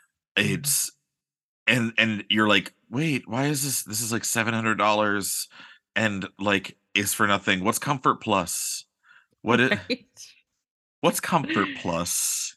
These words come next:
Speaker 1: There's Comfort Plus, Comfort, Comfort Negative, um,
Speaker 2: <laughs>
Speaker 1: Main,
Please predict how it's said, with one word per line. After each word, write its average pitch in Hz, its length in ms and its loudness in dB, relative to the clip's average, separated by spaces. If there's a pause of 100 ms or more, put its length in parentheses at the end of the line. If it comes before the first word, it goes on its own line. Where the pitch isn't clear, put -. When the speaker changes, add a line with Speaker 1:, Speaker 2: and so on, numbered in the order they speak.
Speaker 1:
There's 220 460 4
Comfort 208 640 0
Plus, 208 500 2
Comfort, 196 960 0 (800)
Comfort 202 600 -2
Negative, 180 1000 0 (260)
um, 170 600 2
Speaker 2:
<laughs> 143 320 0 (880)
Speaker 1:
Main, 202 680 0